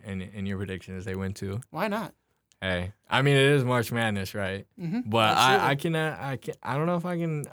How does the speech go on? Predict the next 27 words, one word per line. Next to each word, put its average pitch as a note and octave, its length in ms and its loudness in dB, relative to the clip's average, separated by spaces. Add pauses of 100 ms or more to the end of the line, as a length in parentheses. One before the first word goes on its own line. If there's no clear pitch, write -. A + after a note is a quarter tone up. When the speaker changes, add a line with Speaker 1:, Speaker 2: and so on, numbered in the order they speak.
Speaker 1:
I, C#3+ 380 -6
I D3 80 -6
can C#3+ 180 -6
bear C#3 140 0
to C3+ 100 0
say B2 300 0
that. G#2 360 -2 (220)
Speaker 2:
I E3 160 0
know, F#3+ 240 6
I E3+ 100 2
know F#3 240 6
the, F3+ 240 -2 (280)
the D#3 340 -4
possible E3+ 340 2
matchup D3+ 400 0 (460)
of D#3 100 -2
having D#3+ 260 2
to D3+ 60 -2
play D3 580 0 (520)
Ohio D3+ 300 2
State C#3 500 0 (420)
Speaker 1:
Mm-hmm. G2+ 440 -4 (300)
Speaker 2:
in F3+ 140 2
Columbus D3 640 2 (400)
is D3 160 -6
daunting, C3+ 480 -2 (320)
but D3 340 2